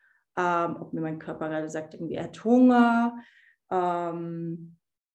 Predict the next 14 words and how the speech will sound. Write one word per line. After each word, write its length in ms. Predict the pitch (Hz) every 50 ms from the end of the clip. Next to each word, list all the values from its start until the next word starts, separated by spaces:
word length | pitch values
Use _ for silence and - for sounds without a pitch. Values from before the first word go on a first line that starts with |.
| _ _ _ _ _ _ _ _ _ _ _ _
ich 120 | - -
muss 140 | 180 180 185
jetzt 160 | 185 180 -
eine 80 | 170 -
Zigarette 580 | - 185 185 185 190 240 240 247 - 208 -
rauchen, 920 | 196 190 190 190 190 190 190 - 196 185 185 180 180 180 175 180 175 175 - - -
ähm, 840 | 165 165 160 165 165 165 160 165 160 160 160 160 165 160 165 165 _ _ _ _ - _ _ _ _ _ _
ich 220 | - - - 165
will 500 | 170 175 175 170 170 170 165 - - -
Freunde 520 | - - - - 247 254 240 226 - - -
treffen, 840 | - - - 185 190 185 - - 180 175 175 175 175 175 175 - _ _ _ _ _ - - - - - - _ _ _ _ _ _ -
dann 460 | 202 196 202 202 - - - - -
bin 180 | - 240 262
ich 460 | 269 262 254 - - - - - -